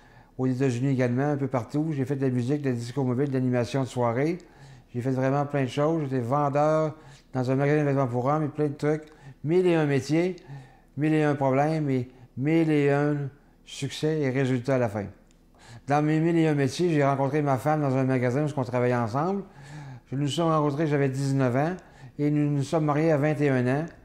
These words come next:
deux ans plus tard. Et nous avons une fille, euh, sept ans plus tard. Et puis, nous avons demeuré à Québec, à Trois-Rivières. Nous avons eu un mariage intéressant tout le temps, jusqu'en mille neuf cent quatre-vingt-quinze, où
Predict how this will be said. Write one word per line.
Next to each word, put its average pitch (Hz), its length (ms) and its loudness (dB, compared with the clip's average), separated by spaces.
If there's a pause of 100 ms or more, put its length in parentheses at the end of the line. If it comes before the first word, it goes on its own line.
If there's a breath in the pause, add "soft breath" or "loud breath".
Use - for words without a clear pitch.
(340 loud breath)
deux 135 180 0
ans 143 100 0
plus 123 120 -6
tard. 156 500 0 (340 loud breath)
Et 127 300 0
nous 127 200 -2
avons 135 260 2
une 135 140 0
fille, 147 580 0
euh, 110 180 -6 (720 soft breath)
sept - 280 -4
ans 143 120 0
plus 127 120 -4
tard. 147 420 -2 (760 soft breath)
Et 117 100 -2
puis, 120 180 -4
nous 120 160 -2
avons 123 420 0
demeuré 135 320 0
à 139 80 0
Québec, 143 340 0
à 139 120 0
Trois-Rivières. 127 640 0 (500 loud breath)
Nous 123 60 -4
avons 131 100 0
eu 135 40 2
un 135 40 2
mariage 131 320 2
intéressant 127 500 -2
tout 135 100 -4
le 120 40 -2
temps, 147 300 -4 (520 loud breath)
jusqu'en 143 500 -2
mille 139 100 0
neuf 135 120 0
cent 147 80 -2
quatre-vingt-quinze, 143 880 0 (360 loud breath)
où 156 360 0